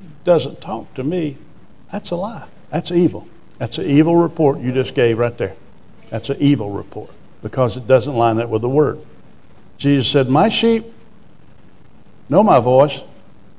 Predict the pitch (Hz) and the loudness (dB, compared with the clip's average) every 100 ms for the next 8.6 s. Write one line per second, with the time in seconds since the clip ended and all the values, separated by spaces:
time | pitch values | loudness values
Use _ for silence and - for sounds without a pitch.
0 | - - - - - 143 123 208 185 139 | -20 -20 -20 -20 0 0 4 4 4 4
1 | 127 127 131 - - - 120 110 131 110 | 6 4 2 -6 -18 -10 -6 -2 0 0
2 | 110 110 - - - - - - - - | 0 -6 -10 -20 -20 -20 -20 -20 -20 -20
3 | - 160 - 139 135 110 123 143 - - | -4 -2 4 6 6 4 2 0 -4 -16
4 | - - - - - - - - - 180 | -20 -20 -20 -20 -20 -20 -20 -18 4 6
5 | 202 - 196 190 180 190 196 196 202 208 | 6 4 2 4 6 6 6 4 2 0
6 | - - - 127 - 143 135 160 156 156 | -12 -20 -10 -10 -4 0 4 4 4 6
7 | 139 - 156 123 185 185 185 151 190 180 | 4 2 2 8 8 8 2 4 4 6
8 | 196 175 208 233 - 202 | 2 2 0 0 -2 -8